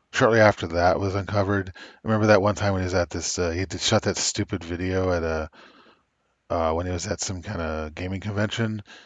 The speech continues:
and with him just talking to the camera and be like, "We're gonna have a, we're gonna have all the evidence, and we get the paperwork ready. We're gonna, we're gonna make, we're gonna clear my name," or whatever the fuck he said, something along those lines. He acted like he was getting shit together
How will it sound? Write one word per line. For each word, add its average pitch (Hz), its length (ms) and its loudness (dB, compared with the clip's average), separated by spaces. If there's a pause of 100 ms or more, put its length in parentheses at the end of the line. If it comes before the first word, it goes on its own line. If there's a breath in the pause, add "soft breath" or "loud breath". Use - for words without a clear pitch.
(160 loud breath)
and 90 300 -6 (240 soft breath)
with 101 160 -4
him 107 120 -2
just 90 220 0
talking 95 380 0
to 92 100 -6
the 85 100 -6
camera 90 340 -4
and 87 100 -6
be 87 60 -2
like, 85 200 -4 (280 loud breath)
"We're 131 100 8
gonna 135 180 8
have 120 360 10
a, 101 260 6 (800 loud breath)
we're - 140 0
gonna 123 100 8
have 120 100 10
all 123 160 12
the 120 120 8
evidence, 120 400 8
and 107 100 0
we 104 60 -2
get 113 120 -2
the - 60 -14
paperwork 117 340 2
ready. 120 200 4
We're 113 100 2
gonna, 95 340 0 (220 loud breath)
we're 107 80 -2
gonna 95 220 0
make, 98 340 -6
we're 104 80 -4
gonna 87 300 -2 (160)
clear 120 200 4
my 113 120 6
name," 113 260 2
or 107 80 2
whatever 104 240 4
the 101 80 -2
fuck - 180 -6
he 117 80 -6
said, - 220 -4
something 107 200 -4
along 104 160 -2
those 104 180 -2
lines. 104 400 -2 (800 soft breath)
He 107 80 4
acted 110 160 2
like 107 80 2
he 104 60 0
was 101 60 0
getting 104 200 0
shit - 220 0
together 101 440 -2